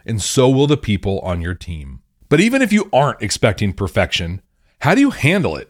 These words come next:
when people make mistakes? Do you encourage them, or are they punished? I know workplaces where people work so hard to cover up their mistakes, hoping that no one knows they ever happened. And then I've seen workplaces where those mistakes are celebrated,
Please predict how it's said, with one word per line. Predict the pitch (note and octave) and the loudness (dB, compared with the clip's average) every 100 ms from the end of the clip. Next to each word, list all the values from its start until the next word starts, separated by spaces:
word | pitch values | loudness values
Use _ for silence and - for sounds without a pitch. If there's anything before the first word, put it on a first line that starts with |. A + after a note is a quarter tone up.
| _ | _
when | D3+ D3+ | 0 2
people | A#2+ B2+ | 2 2
make | A#2+ G2+ - | 0 0 -2
mistakes? | A#2 - F#3+ - - - _ _ _ - | -2 0 0 -2 -10 -10 _ _ _ -6
Do | - | 2
you | D3 C#3+ | 4 4
encourage | A#2 - - D#3+ B3 A3 | 2 -2 2 4 4 0
them, | C4 D4 D#4+ _ _ _ | 0 0 -6 _ _ _
or | C#3+ | 2
are | D3+ D3 | 4 4
they | C#3 | 2
punished? | - - - D3+ A2 - - _ _ _ _ | 0 -8 -2 0 0 -4 -12 _ _ _ _
I | - B3 | -2 2
know | D#4 | 4
workplaces | D#3 D3 - A2 F2 - C2+ - - _ | 4 2 0 0 0 -4 -8 -12 -18 _
where | B2+ C3 | -2 0
people | - F3+ E3 | 0 0 2
work | B2+ B2 | 2 0
so | - - B2+ F#3 B3+ | -6 0 4 4 4
hard | E3 D3 G2 D#2+ | 4 4 4 0
to | G2+ | -4
cover | - D3+ C3+ C#3+ | -2 0 4 2
up | C#3 | 2
their | C#3+ C3 | 2 2
mistakes, | B2 - D3+ B2 - _ - | 0 2 0 0 -10 _ -2
hoping | C#4+ E4+ | 0 0
that | C4 | 0
no | E3+ F#3 | 2 4
one | F3 | 2
knows | E3 F3+ D#3+ | 2 0 0
they | F3 | -2
ever | F3 F3 | 0 0
happened. | D3 G3 C4 C#3 D#2+ - _ _ _ | 0 -2 -2 -6 -6 -16 _ _ _
And | C3 | 0
then | F3+ | 2
I've | D4 | 2
seen | - F3+ | 2 2
workplaces | A2+ G#2 - F2 D#2+ G2+ C#3 - _ _ | 2 0 -2 -2 -2 -4 -4 -8 _ _
where | A2 B2 | 0 4
those | C3+ D3+ | 4 2
mistakes | F3 - B2+ A#2+ | -2 0 0 0
are | G#2 | -2
celebrated, | F#2 - - D#3 G3+ E3+ G2 C#2+ A#1 - | -4 -4 -2 2 4 4 0 -4 -10 -20